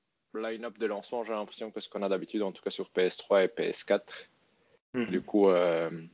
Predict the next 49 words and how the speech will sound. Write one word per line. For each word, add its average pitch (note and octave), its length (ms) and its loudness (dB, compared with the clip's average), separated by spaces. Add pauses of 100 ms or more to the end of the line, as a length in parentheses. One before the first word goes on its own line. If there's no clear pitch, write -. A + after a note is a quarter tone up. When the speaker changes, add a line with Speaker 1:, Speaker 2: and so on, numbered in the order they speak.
Speaker 1:
je G2 140 0
trouve - 280 10
que B2 100 12
ça A2+ 180 12
donne G#2+ 340 8
un C#3 120 6
peu C3 140 4
envie. A2+ 320 2
Après, A2 280 -2
c'est G#2+ 100 -12
clair A2 220 -2
que G2+ 160 -4
ça - 320 -8
ne F2+ 120 -12
donne F#2 200 -6 (460)
pas A#2+ 100 4
suffisamment G2+ 540 -4
envie G2+ 180 -2
pour - 420 -8
nécessairement G2+ 480 -2
dépenser, F#2 440 0
euh, E2+ 180 2 (840)
cinq G#2 340 0
cents F#2+ 240 0
ou F#2 100 2
quatre F2 200 -2
cents F2+ 180 -2
euros. F#2+ 280 0 (500)
Mais A2+ 140 6
en G#2+ 120 6
tout - 140 -10
cas, F2 520 4 (400)
je G2+ 160 0
veux G2 60 8
dire, F#2 100 2
si - 140 0
je - 100 0
pouvais G#2 220 6
jouer G2 200 6
à F#2 60 8
Demon's F2+ 340 -6
Souls, G2+ 220 0
je F#2 60 -2
serais - 220 -6
très - 180 -4
content - 300 -8
pour - 160 -6
le - 60 -6
coup. - 160 -16